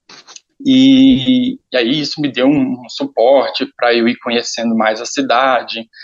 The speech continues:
Ah, eu fui conseguindo fazer contatos e tal, porque naquela hora ali, meus pais não tinham condições financeiras pra me ajudar, era eu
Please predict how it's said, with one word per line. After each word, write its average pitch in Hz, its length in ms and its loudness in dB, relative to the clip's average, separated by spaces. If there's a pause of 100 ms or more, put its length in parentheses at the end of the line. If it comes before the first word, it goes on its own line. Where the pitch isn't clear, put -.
(300)
Ah, 113 340 4
eu 127 180 4
fui 156 180 -2
conseguindo 139 680 0
fazer 123 280 -4
contatos 127 840 -2
e 117 120 -10
tal, 131 260 0
porque 120 340 -8
naquela 127 360 0
hora 127 160 4
ali, 123 560 -2
meus 117 280 -8
pais 123 220 -2
não 120 160 -4
tinham 120 200 -6
condições 117 720 -2
financeiras 120 680 -4
pra 120 100 -4
me 117 160 -2
ajudar, 117 600 -2
era 127 420 0
eu 117 600 0